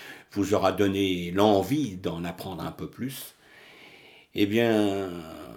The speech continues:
pour ce faire, vous avez, fou, différentes possibilités, comme le, par exemple l'histoire de l'Égypte antique de Nicolas Grimal, euh, au royaume d'Égypte, le temps des rois dieux de Claire Lalouette,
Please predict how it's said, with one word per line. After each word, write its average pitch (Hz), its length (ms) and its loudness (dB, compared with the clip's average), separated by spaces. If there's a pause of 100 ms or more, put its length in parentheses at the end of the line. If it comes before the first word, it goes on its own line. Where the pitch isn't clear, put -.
(160)
pour 123 160 4
ce 98 160 2
faire, 127 340 6
vous 92 260 -2
avez, 107 520 4
fou, 139 240 -6 (160)
différentes 110 1000 4
possibilités, 113 1000 2
comme 98 400 2
le, 82 540 -4 (400)
par 95 180 2
exemple 90 460 2
l'histoire 95 400 4
de 87 80 0
l'Égypte 82 400 -6
antique 101 400 -4
de 87 80 -6
Nicolas 80 420 -8
Grimal, 139 600 0 (600)
euh, 85 1080 2 (100)
au 113 100 8
royaume 104 560 2
d'Égypte, 110 500 0
le 85 120 0
temps 101 240 0
des 87 120 0
rois 92 260 0
dieux 147 320 6
de 95 120 0
Claire 95 320 0
Lalouette, 120 560 0